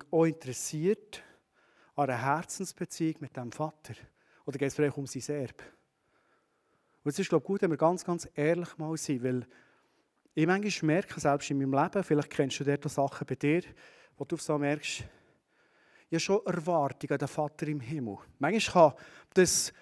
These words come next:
mir steht doch das Erbe zu, kann sogar in etwas reinmünden, dass wir so fast in eine Vertragsbeziehung zu dem Vater im Himmel haben. Ich sage, du, Erbe, also wenn ich das wollte, bekomme ich die Hälfte, oder so.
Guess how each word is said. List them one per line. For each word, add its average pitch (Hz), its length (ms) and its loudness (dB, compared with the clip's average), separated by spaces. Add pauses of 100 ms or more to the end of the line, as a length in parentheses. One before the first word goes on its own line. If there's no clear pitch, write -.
(240)
mir 185 220 2
steht - 580 4
doch 196 140 6
das - 240 -4
Erbe 202 520 6
zu, - 600 0 (360)
kann 156 200 -2 (100)
sogar 208 380 8
in 190 80 6
etwas 196 320 4
reinmünden, 214 380 4
dass 156 120 -4
wir 175 80 -4
so - 100 -8
fast 202 240 0
in 226 60 0
eine 208 80 2
Vertragsbeziehung 190 1200 2
zu - 100 -4
dem 156 160 6
Vater 175 340 4
im 165 100 4
Himmel 185 240 4
haben. 208 100 8
Ich 156 80 4
sage, 156 160 2
du, 175 200 10 (800)
Erbe, 175 420 10 (280)
also 151 160 4
wenn 160 120 10
ich 262 100 12
das 240 160 6
wollte, 185 240 8
bekomme 269 340 8
ich 190 100 2
die 160 120 6
Hälfte, 233 360 6
oder 196 160 6
so. 240 400 6